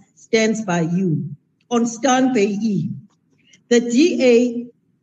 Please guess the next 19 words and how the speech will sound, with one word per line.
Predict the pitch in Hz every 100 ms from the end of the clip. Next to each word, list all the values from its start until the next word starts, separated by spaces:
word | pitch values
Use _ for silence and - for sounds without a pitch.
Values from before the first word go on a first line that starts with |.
| _ -
will, | 220 302 240 311 233
when | 240 233 240
called | 262 269
for, | 262 240 214 233 214
report | 226 247 240 277 294 302
farm | - 254 240 240
attacks | 220 - 214 214 - - _ -
as | 190 160
hate | 226 240 -
crimes. | 208 175 139 139 - - _ _ _ _ _ _ _ _ _ _ _ _
We | 247
will | 277 269
have | 254 247
dedicated | 247 233 240 294 311 320 254
D | - 247 247
A | 240
councillors | 233 233 233 233 226 -
or | 214
activists | 214 240 - 208 180 139 - -